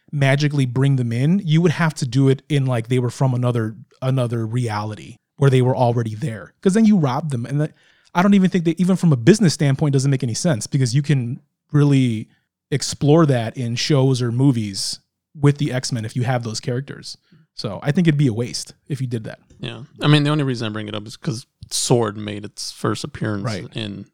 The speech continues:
Speaker 2: in an X-Men comic.
Speaker 1: Exactly. Which was
Speaker 2: So
Speaker 1: a, which was a Joss Whedon comic, by
Speaker 2: Yeah.
Speaker 1: the way, which is
Speaker 2: Yeah.
Speaker 1: interesting, right? <laughs>
Speaker 2: Yeah. Not out to Joss Whedon.
Speaker 1: Yeah, like, Joss
Speaker 2: <laughs>
Speaker 1: Whedon? That's interesting. Okay. But yeah, yeah, yeah. And that's, so it's pretty recent. I forgot when that, when that
Speaker 2: Uh, I
Speaker 1: came
Speaker 2: think
Speaker 1: out.
Speaker 2: the early two thousands.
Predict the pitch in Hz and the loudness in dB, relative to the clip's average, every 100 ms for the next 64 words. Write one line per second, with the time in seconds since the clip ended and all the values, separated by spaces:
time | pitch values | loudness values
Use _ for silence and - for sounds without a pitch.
0 | _ _ 110 107 107 107 - 107 - 110 | _ _ -8 -6 -8 -8 -8 -10 -8 -6
1 | 98 107 - - 139 120 127 120 98 - | -6 -10 -16 -10 -6 0 0 0 -8 -6
2 | 151 139 135 127 135 139 143 120 123 175 | -6 -2 0 0 0 -2 0 0 0 0
3 | 147 123 147 110 117 117 135 170 117 110 | 0 0 -2 -6 -8 -6 -2 -2 -2 -6
4 | 107 - 147 135 160 139 - 110 131 - | -8 -8 -2 0 2 0 -4 -2 -2 -2
5 | 160 123 117 113 135 170 123 143 196 - | -6 -6 -8 -10 -12 -10 -6 0 0 -2
6 | 131 135 123 123 170 269 - 262 330 165 | -6 -6 -8 -8 -8 -8 -2 2 4 4
7 | 190 269 170 226 370 - - - 240 - | 4 4 4 4 4 0 -6 -4 -4 -2
8 | 294 202 - 113 135 175 151 - _ _ | -2 -2 -4 -6 -6 -4 -4 -6 _ _
9 | _ - 156 180 185 143 180 143 151 156 | _ 2 4 4 2 0 -2 -2 2 2
10 | - 180 165 277 190 214 147 123 160 143 | 6 4 6 4 6 4 2 -4 -4 -2
11 | 139 131 120 123 123 123 131 120 113 262 | -2 -2 -6 -6 -6 -4 -2 -2 -2 -6
12 | - - 120 113 117 113 - 110 120 113 | -8 -4 -4 -4 -8 -8 -4 -2 -2 -2
13 | - - - 123 196 - - | -4 -2 -4 -4 -6 -8 -18